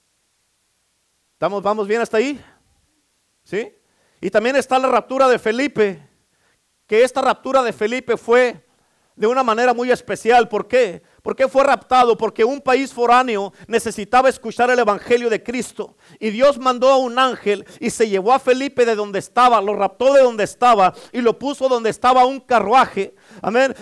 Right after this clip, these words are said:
¿Para qué? Para que Felipe predicara el evangelio.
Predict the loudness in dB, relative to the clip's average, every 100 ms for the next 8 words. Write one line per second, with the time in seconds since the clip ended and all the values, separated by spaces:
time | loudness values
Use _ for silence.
0 | 0 2 2 2 2 4 2 0 -4 -4
1 | -4 -2 -2 0 -2 0 2 2 2 -2
2 | -2 0 0 -2 -12